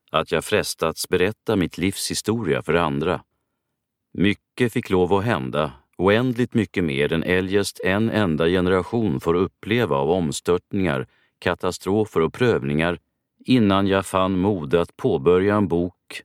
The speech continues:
som har mitt eget jag till huvudperson, eller, bättre uttryckt,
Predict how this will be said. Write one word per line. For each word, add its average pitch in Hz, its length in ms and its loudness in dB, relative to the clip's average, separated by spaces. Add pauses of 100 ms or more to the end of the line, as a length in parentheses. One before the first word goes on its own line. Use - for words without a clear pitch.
(120)
som 92 220 -2
har 85 160 0
mitt 87 160 -2
eget 82 360 -2
jag 80 460 -2
till 85 120 -2
huvudperson, 69 840 -2 (260)
eller, 78 400 -2 (400)
bättre 92 360 -2
uttryckt, 90 640 -4